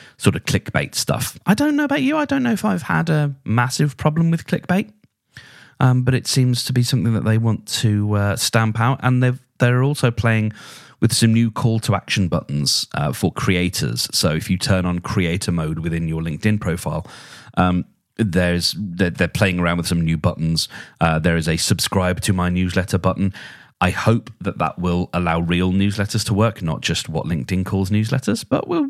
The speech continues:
we will, we will see. So that is, uh,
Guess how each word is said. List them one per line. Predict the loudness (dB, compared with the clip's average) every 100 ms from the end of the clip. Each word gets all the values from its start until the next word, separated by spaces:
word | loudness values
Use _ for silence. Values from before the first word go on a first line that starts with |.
| 0
we | 0
will, | 2 -2 -4 0
we | 0
will | 0 -4
see. | -8 -12 -20 _ _ _ _ -12 -12 -14 -20 -20 _ _ _ -4
So | 2
that | 4 2 0
is, | 2 4 4 2 0 -2
uh, | -2 -2